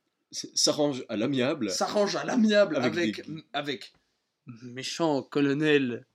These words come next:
Speaker 2: Avatar,
Speaker 1: Ouais.
Speaker 2: grr, et il lui donne des mi-, millions de dollars
Speaker 1: pour qu'il la ferme.
Speaker 2: pour qu'il, pour qu'il la ferme, en gros. Et lui a accepté. Donc il sent peut-être un peu mal avec ça. Du coup, il rentre là-dedans,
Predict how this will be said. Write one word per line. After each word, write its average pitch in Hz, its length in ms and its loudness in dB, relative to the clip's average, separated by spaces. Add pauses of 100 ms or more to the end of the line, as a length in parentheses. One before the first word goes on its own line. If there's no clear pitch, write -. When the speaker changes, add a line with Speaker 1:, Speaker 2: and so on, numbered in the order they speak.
Speaker 2:
Avatar, 135 600 0
Speaker 1:
Ouais. 95 80 -4 (100)
Speaker 2:
grr, 156 320 -8 (800)
et 175 120 6
il 180 80 -6
lui 151 120 -8
donne 196 360 2 (460)
des - 80 -16 (100)
mi-, 165 320 -10
millions 202 1120 4
de 151 80 -6
dollars 175 460 0 (840)
Speaker 1:
pour 127 140 -12
qu'il - 120 -10
la - 60 -6
ferme. 110 340 -12
Speaker 2:
pour 175 200 -16
qu'il, 170 360 -8
pour 160 140 -20
qu'il 175 140 -14
la 131 80 -10
ferme, - 180 -20 (440)
en 143 80 -10
gros. 131 220 -12
Et 131 100 -6
lui 196 300 -2
a 151 380 -2 (400)
accepté. 127 460 -14 (200)
Donc 139 240 -12
il - 60 -20
sent 143 240 -12 (220)
peut-être - 240 -20
un - 40 -20 (120)
peu - 100 -18
mal 131 220 -12
avec - 200 -20
ça. - 100 -18 (1500)
Du 226 80 -6
coup, 302 100 4
il 302 80 6
rentre 208 240 -2
là-dedans, 190 460 4